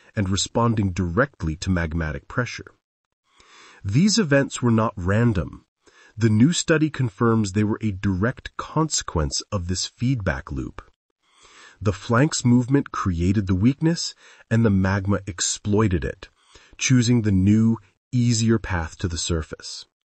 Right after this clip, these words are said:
This changes everything about the risk assessment for Mount Etna. For centuries, the greatest danger to the city of Catania and the dozens of towns on Etna's slopes was a major flank eruption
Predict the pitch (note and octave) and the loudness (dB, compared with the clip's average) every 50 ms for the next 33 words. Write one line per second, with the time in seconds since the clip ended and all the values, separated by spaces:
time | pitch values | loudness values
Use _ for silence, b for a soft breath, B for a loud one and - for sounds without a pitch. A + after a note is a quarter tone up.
0 | b b b b b b b b b b G#2 D3 F3 - - - - E3 D#3+ D#3+ | b b b b b b b b b b 2 2 2 2 -2 -2 0 2 2 4
1 | C#3+ D3 C3+ B2+ - - _ _ B2 C#3 C#3 C3+ C#3 C#3 A#2 - - F2+ E2 E2+ | 4 2 0 0 -4 -8 _ _ -2 -2 0 0 0 0 0 0 -2 -2 -2 -2
2 | - F#2+ F#2 A2 G#2+ G#2 G#2 G#2 G#2 F#2+ G2+ A#2+ B2+ - - C#3+ B2 - - F#2 | -4 -6 -4 -2 -2 -2 -2 -2 -4 -2 0 -2 -2 -2 -2 -4 -4 -2 -2 -4
3 | E2 - - F#2+ F#2+ F2+ - - G2+ F#2 F2 D#2+ D#2 - - F#2 G2+ - - D#2+ | -2 -2 -2 -2 -2 -2 -2 -2 0 0 0 0 -2 -4 -6 -6 -6 -6 -6 -8
4 | C#2+ C2+ - _ _ _ _ _ _ _ B B B B B B B B B _ | -10 -10 -12 _ _ _ _ _ _ _ B B B B B B B B B _
5 | - A2+ - - - - - D3 F3+ F3 - - F#2+ D#2 C2 A#1+ - - B B | -4 -2 -2 0 0 0 2 2 2 0 0 -2 -2 -4 -4 -6 -10 -12 B B
6 | B B B B - A2 A#2 G#2 G2 G2 F#2+ G#2+ B2+ D3 D#3+ D3+ - A#2+ A2 A#2 | B B B B -2 0 0 0 0 0 2 4 4 4 2 2 0 -2 0 2
7 | A2+ A#2+ A#2+ A#2 C3 B2+ - - G2 F2 F#2 - - A2+ G#2+ G#2 G2 F#2+ - - | 2 2 2 0 0 -2 -2 -4 -6 -6 -4 -4 -2 -2 0 0 0 0 -2 -4
8 | G2 - - - C3 C3 C3+ C3+ C3 B2+ C3 B B B B B B - A#2+ G#2+ | -6 -4 0 2 4 4 6 4 4 2 0 B B B B B B -2 0 0
9 | G2 F#2 F2 F2+ G#2+ A2+ B2 B2+ C#3+ D3 A#2+ B2 G2 - - A2 G2+ G2+ G2+ G2 | 0 -2 0 0 2 2 4 4 2 2 2 0 -4 -2 -2 0 2 2 2 0
10 | G2+ G2 - G#2+ G#2+ - - F#2+ F2 E2+ - - - C#3+ D#3 C3+ F#2 - - - | 0 -2 -2 -4 -6 -4 -4 -4 -2 -2 -4 -2 2 4 4 4 4 2 -2 -8
11 | - b b b b b b b b b b A2 A2 G2+ A2+ G#2 G2 F#2+ F#2 F#2+ | -12 b b b b b b b b b b 0 2 4 4 4 4 4 4 4
12 | G2+ A2 A#2+ A#2 A#2 B2+ B2 - - - A2 A2 C3 D3 - - G#2 F2 D2+ C#2 | 4 4 4 4 2 0 -2 -2 -4 -2 0 2 2 2 2 0 -2 -2 -2 -4
13 | - - - F2 E2 E2+ | -8 -6 -4 -4 -4 -4